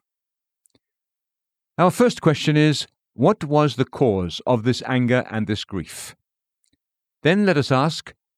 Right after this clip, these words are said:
does anything of this sort rest in us? Do we cause our Lord anger and grief?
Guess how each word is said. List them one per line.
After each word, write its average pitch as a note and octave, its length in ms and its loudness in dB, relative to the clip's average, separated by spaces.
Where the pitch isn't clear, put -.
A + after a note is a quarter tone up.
does D3 180 2
anything F3 380 0
of A#2 120 0
this D3 120 -2
sort C3+ 380 -2
rest A#2+ 300 -4
in G#2 100 -4
us? - 400 -6
Do C#3+ 100 4
we D3 160 2
cause D3+ 520 2
our C3 180 0
Lord C3 400 0
anger C3 540 -4
and G2 180 -6
grief? A#2 480 -8